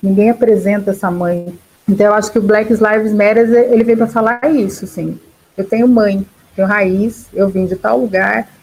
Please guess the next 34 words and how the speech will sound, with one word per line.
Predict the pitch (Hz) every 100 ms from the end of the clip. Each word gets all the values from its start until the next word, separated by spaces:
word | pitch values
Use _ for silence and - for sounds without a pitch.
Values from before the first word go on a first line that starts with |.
| _ -
e | 208
este | 226 254 -
lugar | 233 214 220
não | 233 254
quer | 247 240
mais | 226 226
ser | - 220
violentado. | 220 226 226 247 262 233 196 175 180 - _ _ _ _
Por | 208 202
isso | 214 220
que | 254 262
eu | 254
tenho | 254 233
essa | 233 233
impressão | 226 220 226 226
que |
ele | 220
veio | 226 214 226
com | 233
tanta | 226 226 226
força, | 285 - 233 202 196 185 -
porque | 185 -
aí | 202
ele | 220 247
tomou | 254 240 226 262
todos | 269 - 262 302 320 302 302
os | 311 330
espaços. | 330 - 208 185 - - _ _
A | - 190
N | 202 196
B | 185 190 190 214 254 285 277 _ _ _ _ _ _ _ - -
A, |
é, | 185 180 170 170 226
encampou | 180 - 185 165 190 196 190